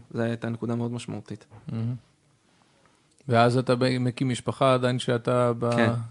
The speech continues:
Speaker 1: כן,
Speaker 2: אה,
Speaker 1: היינו עם
Speaker 2: כאן.
Speaker 1: שני ילדים, אה, ומתחתנים, ברוך השם, אח-, שני ילדים, וחוזרים לישיבה אחרי הצ-, אחרי הצבא.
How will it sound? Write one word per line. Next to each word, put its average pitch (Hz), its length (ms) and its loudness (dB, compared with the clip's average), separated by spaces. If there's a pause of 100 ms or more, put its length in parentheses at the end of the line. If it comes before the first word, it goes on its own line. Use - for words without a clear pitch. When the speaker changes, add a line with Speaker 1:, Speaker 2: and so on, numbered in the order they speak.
(120)
Speaker 1:
כן, 117 200 2
Speaker 2:
אה, 113 60 2
Speaker 1:
היינו 131 180 0
עם 120 60 -2
Speaker 2:
כאן. 110 80 0
Speaker 1:
שני 127 140 2
ילדים, 131 480 2
אה, 156 60 -2 (1900)
ומתחתנים, 123 800 -6
ברוך 123 280 -6
השם, 123 300 -6
אח-, 113 120 -12 (140)
שני 131 200 -6
ילדים, 127 340 -2
וחוזרים 120 400 -6
לישיבה 113 560 -8 (500)
אחרי - 180 -6
הצ-, - 140 -10 (100)
אחרי 117 160 -8
הצבא. 110 240 -10